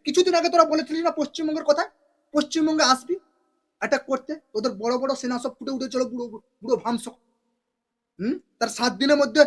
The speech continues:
মানে, চার দিনের মধ্যে কলকাতা দখল করবে, সাত দিনের মধ্যে দিল্লি দখল করবে,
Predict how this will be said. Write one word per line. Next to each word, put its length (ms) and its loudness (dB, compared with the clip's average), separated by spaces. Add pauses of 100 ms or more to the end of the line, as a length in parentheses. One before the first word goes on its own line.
(440)
মানে, 200 -4 (580)
চার 200 4
দিনের 200 6
মধ্যে 240 2
কলকাতা 280 4
দখল 200 4
করবে, 240 2
সাত 200 -2
দিনের 200 2
মধ্যে 140 0
দিল্লি 280 2
দখল 220 2
করবে, 260 -4